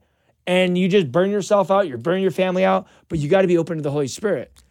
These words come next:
And the Holy Spirit clearly spoke to me that night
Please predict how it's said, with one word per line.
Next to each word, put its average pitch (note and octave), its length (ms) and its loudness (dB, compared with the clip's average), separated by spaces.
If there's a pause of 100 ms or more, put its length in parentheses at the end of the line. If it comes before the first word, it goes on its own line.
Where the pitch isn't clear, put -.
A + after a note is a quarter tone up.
(320)
And D#3 200 -2
the D3 80 0
Holy F#3 220 4
Spirit E3 260 -2
clearly E3+ 380 0
spoke D3+ 300 -2
to D3 80 -10
me B2 100 -6
that A#2 200 -8
night A#2+ 300 -10